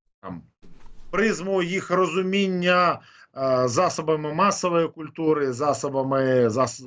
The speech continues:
е, масової інформації. Тобто вони в багатьох моментах є, м, е, певною мірою спотворені, а певною мірою,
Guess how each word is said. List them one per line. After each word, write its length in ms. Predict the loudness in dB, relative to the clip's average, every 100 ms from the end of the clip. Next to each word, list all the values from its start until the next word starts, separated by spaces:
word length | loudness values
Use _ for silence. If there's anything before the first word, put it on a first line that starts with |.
| 2
е, 260 | 2 2 -6 -10
масової 520 | 0 2 2 0 2 0
інформації. 960 | 0 -2 2 0 0 -4 -2 -2 -2 -6 -20 -20 -10
Тобто 280 | -6 0
вони 240 | 0 2 0
в 60 |
багатьох 480 | 0 -2 -2 -4 -10
моментах 560 | -10 0 0 2 -2 -4
є, 640 | -12 -2 2 4 4 0 -6 _ _ _
м, 220 | -20 -8 -4
е, 560 | 0 2 2 2 0 -4 _ _ _ _ _ -4
певною 340 | -2 -2 -2
мірою 300 | 0 2 0
спотворені, 920 | -2 -10 -6 0 0 0 -4 -4 -4
а 280 | 0 2 2
певною 480 | 0 -4 -2 -4 -2
мірою, 800 | 0 0 2 4 4 4 2 0